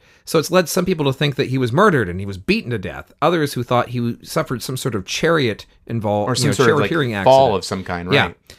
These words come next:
Speaker 1: And we've now been able to,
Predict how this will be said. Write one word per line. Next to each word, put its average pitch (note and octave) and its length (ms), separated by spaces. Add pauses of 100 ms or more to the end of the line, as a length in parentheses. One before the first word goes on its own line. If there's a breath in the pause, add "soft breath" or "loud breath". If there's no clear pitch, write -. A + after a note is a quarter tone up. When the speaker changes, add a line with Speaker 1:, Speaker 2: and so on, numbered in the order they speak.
(360 soft breath)
Speaker 1:
And D3+ 300 (160)
we've C3+ 500
now D3 400
been F3 160
able C#3 260
to, A2+ 200